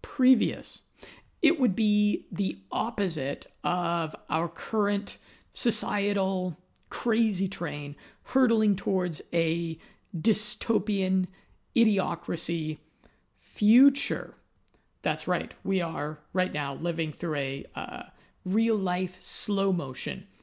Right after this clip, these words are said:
idiocracy. And I link to the first five minutes of that movie,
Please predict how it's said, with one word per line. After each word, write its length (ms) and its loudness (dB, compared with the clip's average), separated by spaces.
idiocracy. 880 -2
And 340 0
I 220 0
link 480 -2
to 600 -4
the 720 -6
first 380 2
five 380 -4
minutes 300 -6
of 460 -4
that 280 -4
movie, 600 4